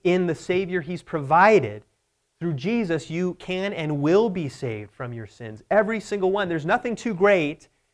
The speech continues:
that God cannot save you from it. Maybe you might think, "Well, I don't need saving from my sins at all. I'm a pretty good person. Um, you know, I made some mistakes, right? But being saved from my sin, I mean, come on, that's pretty extreme. I don't need that." But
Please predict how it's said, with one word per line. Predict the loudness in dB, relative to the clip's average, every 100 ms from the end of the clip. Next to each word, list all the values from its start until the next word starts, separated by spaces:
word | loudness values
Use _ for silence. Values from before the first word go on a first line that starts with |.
| _
that | -6
God | 4 6 6 2
cannot | -4 -6 -6
save | -2 -2 -2
you | -4 -6 -8 _ _
from | -10 -10 -10
it. | -14 _ _ _ _ _ _ _ _ _ _ _ _ _ -8
Maybe | 0 2 2
you | 0
might | 0 -2 -4
think, | -6 0
"Well, | 0
I | 2
don't | 0
need | -4 -2
saving | 0 4 2
from | 2 -2
my | -2
sins | -2 -2 0
at | 2
all. | 4 4
I'm | 2
a | -2
pretty | -2 0
good | 0 0
person. | -4 -6 -8 -14 -16 _ _ _ -10
Um, | -10 -10 -14 _ _ _ _ _
you | -14
know, | -8
I | 0
made | 0 0
some | -2
mistakes, | -6 -4 -2 -2 -4 -10 -6
right? | -6
But | -6 -4
being | -2 -2
saved | -4 -4
from | -4
my | -8
sin, | -4 -2 0
I | -2
mean, | -6 -10 _ _ _ _ _
come | -6
on, | -6
that's | -6 -6
pretty | -6 -6
extreme. | -6 -8 -8 -6
I | -6
don't | -8 -12
need | -18
that." | -18 -20 -16
But | -18